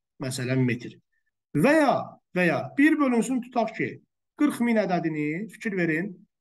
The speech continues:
qırx min ədədini sizin gözləmədiyiniz halda bunlar kilometrə çevirə bilərlər. Yəni necə?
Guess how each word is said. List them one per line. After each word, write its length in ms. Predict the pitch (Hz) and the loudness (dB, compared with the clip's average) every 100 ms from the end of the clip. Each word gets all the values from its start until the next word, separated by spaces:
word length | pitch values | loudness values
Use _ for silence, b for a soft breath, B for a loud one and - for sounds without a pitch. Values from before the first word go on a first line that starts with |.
| _ - | _ -2
qırx 160 | 311 277 247 | 0 4 4
min 100 | 220 | 4
ədədini 460 | 180 175 165 190 220 - - | 4 2 2 0 -2 -8 -12
sizin 300 | - 269 311 | -4 0 2
gözləmədiyiniz 800 | 269 233 277 254 208 196 190 185 | 2 2 2 0 0 0 -2 -2
halda 220 | 185 233 | -2 -2
bunlar 160 | 220 220 - | -2 -4 -2
kilometrə 480 | 226 190 139 139 - | -2 -2 -4 -8 -10
çevirə 300 | 127 127 120 | -8 -8 -6
bilərlər. 380 | 123 131 190 220 | -4 2 2 4
Yəni 300 | 233 240 247 | 4 4 4
necə? 180 | 185 | 2